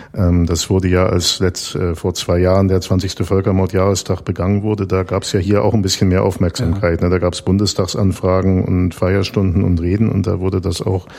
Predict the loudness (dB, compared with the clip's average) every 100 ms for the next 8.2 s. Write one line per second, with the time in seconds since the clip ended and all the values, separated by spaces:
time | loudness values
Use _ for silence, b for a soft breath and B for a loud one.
0 | B B B B -4 0 2 2 0 0
1 | 0 0 0 2 2 0 -2 -2 0 2
2 | 2 0 0 2 0 0 0 0 0 2
3 | 2 2 0 0 -2 -2 0 2 2 0
4 | 0 2 0 2 0 0 0 0 2 2
5 | 2 0 -2 -2 -2 -2 -2 -2 2 2
6 | 2 0 -4 B B B B B B B
7 | B 0 2 2 2 -2 -4 -2 0 0
8 | 0 -2